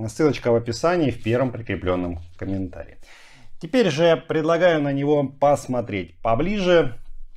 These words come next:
И он вам действительно понравится. Он сделан из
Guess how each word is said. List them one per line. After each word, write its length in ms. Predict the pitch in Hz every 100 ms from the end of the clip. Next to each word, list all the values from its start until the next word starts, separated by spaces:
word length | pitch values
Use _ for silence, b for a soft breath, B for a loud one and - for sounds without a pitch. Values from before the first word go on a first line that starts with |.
| - - - - -
И 280 | - 180 175 143
он 180 | 170 139
вам 400 | 147 147 - - - - -
действительно 720 | 123 117 - 101 - 104 101
понравится. 760 | 123 123 113 87 - - - -
Он 200 | 143 104
сделан 520 | 107 113 90 85 87
из 400 | 135 113 - -